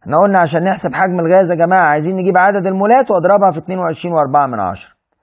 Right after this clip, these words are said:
يلا نعمل مع، نجيب مع بعض عدد الم-، هنقول كده بقى عدد المولات بيساوي الكتلة بالجرام على الكتلة المولية هيساوي، طبعًا احنا عايزين نجيب ال-، الكتلة بالجرام، احنا عاطينها لك اللي هي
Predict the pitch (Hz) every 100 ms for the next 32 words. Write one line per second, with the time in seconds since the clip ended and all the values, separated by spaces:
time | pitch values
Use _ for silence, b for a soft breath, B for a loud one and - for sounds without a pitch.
0 | _ _ _ - 214 220 202 220 202 175
1 | 151 151 165 190 175 165 185 170 151 175
2 | 170 143 175 185 165 151 202 208 208 190
3 | 170 131 131 185 185 139 117 - _ -
4 | 170 165 156 151 170 214 262 - - -
5 | _ _ - 151 156 - 185 156 123 107
6 | _ _ _ _ _ 135 143 190 214 214
7 | 127 113 110 _ _ _ _ 117 165 170
8 | 143 127 147 175 220 277 302 - - 127
9 | 165 175 151 151 - 208 226 247 269 294
10 | - 196 185 180 196 147 120 110 107 -
11 | 180 190 196 160 110 - _ _ _ _
12 | _ 147 165 160 165 170 160 156 196 185
13 | 190 170 160 - - 202 175 147 175 214
14 | 277 247 156 165 165 160 165 160 143 120
15 | 117 135 143 180 214 220